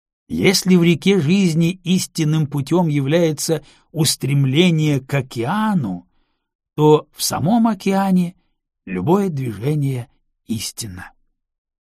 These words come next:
По пути к нему и в самом океане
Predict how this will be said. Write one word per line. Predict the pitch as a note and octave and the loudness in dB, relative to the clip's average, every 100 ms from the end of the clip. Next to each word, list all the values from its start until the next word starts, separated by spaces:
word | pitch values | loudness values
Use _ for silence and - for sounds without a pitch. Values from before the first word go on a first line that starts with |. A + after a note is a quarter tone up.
| _ _ - | _ _ -18
По | |
пути | - - B3 B3 | -12 -4 -2 0
к | E3+ | 2
нему | E3 D3 G3+ A#3 - _ _ _ | 4 4 4 2 -2 _ _ _
и | B2 | -8
в | - | -6
самом | - D#3+ G3 | -6 -2 0
океане | A#2+ - - D#3 G#3+ G#3 G3 | -2 -6 -4 -2 0 0 -2